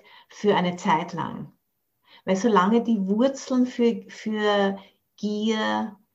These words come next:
Hass und Verblendung noch im Geist sind, solange bis man nicht voll erwacht ist, werden diese Hindernisse immer wieder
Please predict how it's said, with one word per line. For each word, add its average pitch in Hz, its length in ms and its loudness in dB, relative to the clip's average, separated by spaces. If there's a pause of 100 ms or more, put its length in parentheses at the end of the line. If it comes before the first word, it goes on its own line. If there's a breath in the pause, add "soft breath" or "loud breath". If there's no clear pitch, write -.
(380)
Hass 185 680 0
und 196 400 2
Verblendung 196 600 0
noch 196 200 0
im 202 160 0
Geist 156 440 -4
sind, 208 440 2
solange 196 460 2
bis 220 240 -4
man 202 240 -2 (260 loud breath)
nicht 208 240 -2
voll 190 320 2
erwacht 180 680 0
ist, 175 320 -4 (340 soft breath)
werden 180 400 0
diese 196 200 0
Hindernisse 214 580 2
immer 214 380 0
wieder 202 540 -2